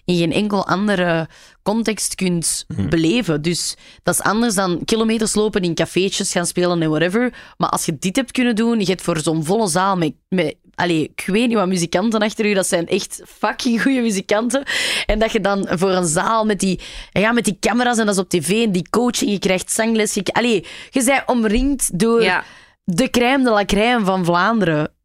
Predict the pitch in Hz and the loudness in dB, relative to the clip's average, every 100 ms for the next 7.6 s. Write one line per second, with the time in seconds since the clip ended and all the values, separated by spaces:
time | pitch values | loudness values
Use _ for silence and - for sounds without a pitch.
0 | _ 165 196 185 - 175 208 165 - 170 | _ -4 -2 -2 0 0 2 2 0 0
1 | 185 190 202 262 285 247 226 226 269 262 | 2 2 2 4 2 2 2 2 2 2
2 | 240 262 - 247 240 - 190 208 214 208 | 2 0 0 0 0 0 0 2 0 2
3 | 190 170 170 233 - 190 170 165 156 196 | 2 2 2 0 0 0 0 2 2 0
4 | - 180 170 202 220 175 175 175 165 - | -2 -2 2 2 2 2 2 2 0 0
5 | 170 - 226 226 160 139 - - - - | -2 0 0 0 -2 -4 -8 -16 -12 -4
6 | 196 - 220 202 - 196 - 196 175 165 | -2 2 2 0 0 -2 0 0 2 0
7 | - 208 - 214 196 | 0 -2 0 0 -2